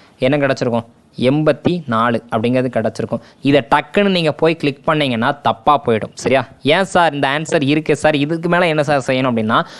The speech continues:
ஒண்ணுமே இல்ல, நீங்க கண்டுபிடிச்ச வரைக்கும் கரெக்ட் தான். ஆனா, இங்க எக்ஸ்ட்ரா ஒரு வார்த்தை கொடுத்திருக்கான், "மீதி இரண்டை தரும்" அப்படின்னு சொல்லியிருக்காங்க. இந்த வார்த்தை இல்ல அப்படின்னா, நீங்க இந்த ஆன்சரை கிளிக் பண்ணிக்கலாம். சரியா? ஆனா, மீதி,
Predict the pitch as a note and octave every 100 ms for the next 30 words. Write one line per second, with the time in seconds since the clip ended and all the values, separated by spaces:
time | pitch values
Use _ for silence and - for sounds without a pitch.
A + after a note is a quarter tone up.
0 | - - C#3 F#3 G3 D#3+ F#3 G#3 F3 D#3+
1 | F#3 F#3+ G3 E3 C#3+ D3+ G3 - C3+ E3
2 | - E3+ A#2+ - - - - A#2 C#3 D3
3 | E3+ D3+ C3+ B2+ A#2+ - G3 F3 C#3+ B2
4 | C3+ C#3 D3+ C3 A#2+ A2+ A#2 C3 A#2+ C3+
5 | F#3 G#3+ G#3 G3+ C#3 D3 E3+ E3 D#3+ -
6 | B2 B2+ A#2+ A#2 B2 B2 A#2 A2 G#2+ -
7 | - - C3+ B2+ A#2+ B2+ F3+ G#3+ G#3 D#3
8 | D3 G3 G#3 D3+ C3+ B2 B2+ F3 - C#3
9 | C3 B2 B2 C#3+ E3 D3+ C#3 A#2 C3+ B2
10 | A2 A2 - - C#3 C3+ - - A#2+ B2
11 | A2+ B2 F#3 A3+ A3 E3 D3+ D#3